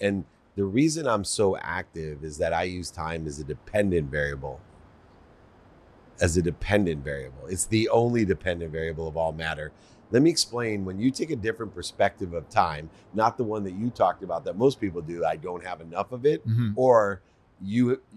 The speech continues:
Speaker 1: don't have enough for me," which is another problem that people put onto people that are active.
Speaker 2: Mm-hmm.
Speaker 1: You know, how many people say, "Oh, I didn't call you 'cause you're so busy." No, I'm not busy. Busy means unavailable.
Speaker 2: Mm-hmm.
Speaker 1: I'm one of the most accessible people you'll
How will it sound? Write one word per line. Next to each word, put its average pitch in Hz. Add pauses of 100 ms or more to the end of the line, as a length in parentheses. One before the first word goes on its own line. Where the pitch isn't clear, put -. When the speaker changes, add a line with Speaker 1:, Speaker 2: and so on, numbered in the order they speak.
Speaker 1:
don't 98
have 92
enough 92
for 104
me," 90
which 78
is 87
another 90
problem 78
that 76
people 80
put 87
onto 80 (340)
people 92
that 87
are 78
active. 87
Speaker 2:
Mm-hmm. 101
Speaker 1:
You 98
know, 87
how 98
many 101
people 98
say, 104
"Oh, 110
I 127
didn't 147
call 135
you 117
'cause 95 (280)
you're 92
so 104
busy." 80 (920)
No, 147
I'm 135
not 139
busy. 101
Busy 131
means 120
unavailable. 101
Speaker 2:
Mm-hmm. 113
Speaker 1:
I'm 123
one 165
of 151
the 131
most 110
accessible 98
people 92
you'll 90